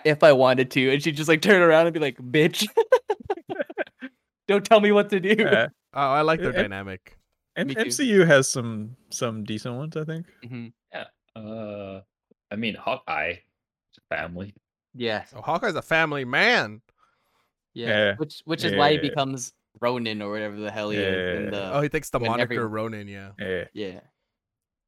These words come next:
Speaker 1: Uh,
Speaker 2: Yeah.
Speaker 1: what about Neo and Trinity from The Matrix? They were a couple. Really
Speaker 2: I
Speaker 1: weird one, but
Speaker 3: Uh,
Speaker 1: they
Speaker 3: I
Speaker 1: were a
Speaker 3: don't know.
Speaker 1: couple.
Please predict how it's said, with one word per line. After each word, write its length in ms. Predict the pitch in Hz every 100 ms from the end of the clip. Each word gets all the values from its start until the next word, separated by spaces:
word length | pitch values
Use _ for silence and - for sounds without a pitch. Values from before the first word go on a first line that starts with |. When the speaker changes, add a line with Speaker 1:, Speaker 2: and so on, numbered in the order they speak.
| _ 131
Speaker 1:
Uh, 400 | 131 131 131 127
Speaker 2:
Yeah. 20 |
Speaker 1:
what 120 | 175
about 340 | 220 240 214 147
Neo 380 | 170 196 208
and 100 | 196
Trinity 600 | - 214 254 175 123 - -
from 420 | - 180 165 156
The 80 | 165
Matrix? 760 | 165 226 - 143 131 - - - _ _ _ _ _
They 160 | 160 185
were 140 | 220
a 80 | 156
couple. 580 | 156 143 147 151 175 - _ _ _ _ _
Really 320 | 147 185 208 180
Speaker 2:
I 100 | 196
Speaker 1:
weird 240 | 247 214
one, 400 | 185 185 208 254 _ _ _ _ _ _ 113
but 120 | 120
Speaker 3:
Uh, 0 |
Speaker 1:
they 100 | 131
Speaker 3:
I 20 | 175
Speaker 1:
were 140 | 175
a 80 | 165
Speaker 3:
don't 0 |
know. 460 | 156 175 117
Speaker 1:
couple. 60 | 160